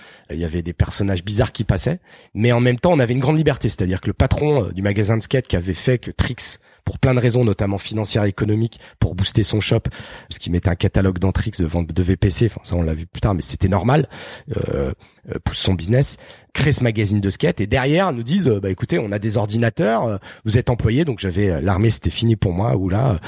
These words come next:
donc je reste à Paris, je tombe amoureux en plus d'une fille en deux mille un, deux mille deux, euh, donc je m'établis, c'est un peu plus, euh, basique et tout, euh, et, euh, je gagne vraiment pas bien ma vie, mais en même temps, bon,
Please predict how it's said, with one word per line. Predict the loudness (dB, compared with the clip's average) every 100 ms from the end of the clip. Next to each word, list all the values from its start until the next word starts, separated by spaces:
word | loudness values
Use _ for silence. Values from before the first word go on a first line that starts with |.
| -12 -10
donc |
je | 0
reste | 2 2
à | 2
Paris, | 2 2 2 0
je | 0
tombe | -2
amoureux | 0 0 -2
en |
plus | -4 -8
d'une | -10 -10
fille | -6 -2 -2
en |
deux | -2
mille | -6 -6
un, | -6 -6
deux | -6
mille | -4
deux, | 0 2 2 0 -8 -12 -4
euh, |
donc | -2 0
je |
m'établis, | 0 2 0 0 0 2
c'est | 2
un | 0
peu | 0
plus, | 0 0 -2
euh, | -4 -10 -20 -16 -2
basique | 0 0 0 -2
et | -4
tout, | -2 -2
euh, | -2 -4 _ -12
et, | -6 -4
euh, | -4
je | -6
gagne | -4 -2
vraiment | 0 0 0
pas | 0 2
bien | 2
ma | 2 2
vie, | 4
mais | 4
en | 2
même | 0 0
temps, | 0 0
bon, | -4